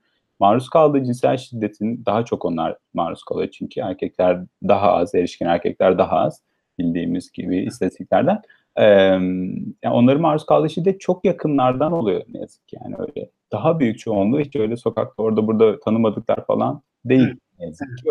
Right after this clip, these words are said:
Speaker 1: Öyle bir tarafı var. Eee, buradan şey,
Speaker 2: Heh.
Speaker 1: tabii, buyurun.
Speaker 2: Ekleyebilir miyim bu söylediğine? Yani gerçekten böyle sahte bir güvenlik hissi var. Ve aslında o sahte güvenlik hissi aslında şiddetin ve hiyerarşilerin sürmesini sağlayan bir şey.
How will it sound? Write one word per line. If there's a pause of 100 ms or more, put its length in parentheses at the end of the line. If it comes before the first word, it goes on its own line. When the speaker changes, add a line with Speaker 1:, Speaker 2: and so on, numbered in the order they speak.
Speaker 1:
Öyle
bir
tarafı
var. (560)
Eee, (320)
buradan
şey, (420)
Speaker 2:
Heh. (440)
Speaker 1:
tabii, (180)
buyurun. (100)
Speaker 2:
Ekleyebilir
miyim
bu
söylediğine?
Yani (340)
gerçekten
böyle
sahte (380)
bir
güvenlik
hissi
var. (300)
Ve
aslında
o
sahte
güvenlik
hissi
aslında
şiddetin
ve
hiyerarşilerin
sürmesini
sağlayan
bir
şey.